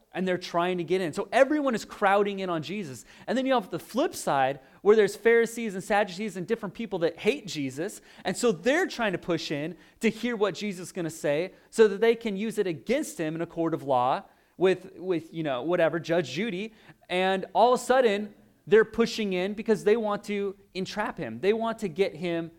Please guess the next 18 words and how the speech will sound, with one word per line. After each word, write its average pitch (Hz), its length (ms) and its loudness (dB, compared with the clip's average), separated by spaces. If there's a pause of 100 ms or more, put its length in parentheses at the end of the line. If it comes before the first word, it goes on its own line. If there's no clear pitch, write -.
(120)
to 170 100 -4
go 170 100 0
to 160 100 0
jail 180 480 0
and 151 220 -8
beaten 156 300 -8
and 131 100 -8
killed. - 300 -10 (580)
So - 120 -2
you 277 60 4
have - 200 6
all 285 300 8
these 302 240 0
people 214 440 -4
crowding 254 720 0
in 214 240 -8
on 190 160 -4
Jesus, 156 800 -12